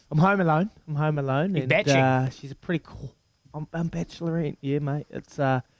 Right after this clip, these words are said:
Speaker 1: it's a quiet house, I must say. I went to bed, jumped to bed at about seven, seven o'clock last night, and it was just scarily quiet.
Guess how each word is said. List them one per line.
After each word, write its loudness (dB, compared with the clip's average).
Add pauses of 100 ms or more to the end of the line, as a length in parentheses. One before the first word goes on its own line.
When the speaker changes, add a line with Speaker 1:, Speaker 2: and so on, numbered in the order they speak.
(220)
Speaker 1:
it's -10
a 2
quiet 2
house, 0
I -4
must 0
say. 2
I 4
went -2
to -4
bed, 2
jumped -2
to -6
bed -2
at -2
about -4
seven, -4 (680)
seven -2
o'clock -4
last -2
night, -2
and -6
it -10
was -10
just -12
scarily -2
quiet. -2